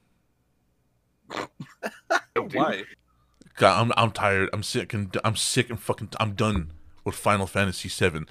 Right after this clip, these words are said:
Speaker 3: Been
Speaker 1: Bro,
Speaker 3: dealing
Speaker 1: it
Speaker 3: with
Speaker 1: was
Speaker 3: this
Speaker 1: the
Speaker 3: shit for
Speaker 1: remake
Speaker 3: twenty
Speaker 1: that we all
Speaker 3: years.
Speaker 1: wanted. Did
Speaker 3: No.
Speaker 1: you see that?
Speaker 3: No, it was a
Speaker 1: Did you
Speaker 3: remake we
Speaker 1: see
Speaker 3: all
Speaker 1: that?
Speaker 3: wanted at P-, PlayStation three days.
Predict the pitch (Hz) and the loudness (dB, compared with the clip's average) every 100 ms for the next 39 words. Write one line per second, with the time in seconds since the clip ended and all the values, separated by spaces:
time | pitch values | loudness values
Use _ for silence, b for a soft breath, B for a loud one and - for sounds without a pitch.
0 | B 139 117 156 165 107 107 110 113 - | B -6 2 4 4 4 4 4 4 4
1 | 120 165 185 - 120 113 98 107 - 87 | 2 2 0 4 4 4 4 6 6 4
2 | 147 185 165 117 113 B - 113 110 90 | 4 2 2 -6 -14 B 2 6 6 6
3 | - 196 226 277 - - 113 117 95 120 | 0 -8 -4 -4 -6 -6 4 6 6 4
4 | 123 127 139 139 131 127 127 127 123 123 | 4 4 4 4 4 6 6 8 8 6
5 | 127 127 113 - 123 131 131 - 135 127 | 6 2 2 2 2 2 0 4 6 6
6 | - 131 120 127 110 - 120 123 120 90 | 2 0 0 -2 -6 -8 -6 -4 -2 -2
7 | 87 - | -4 -8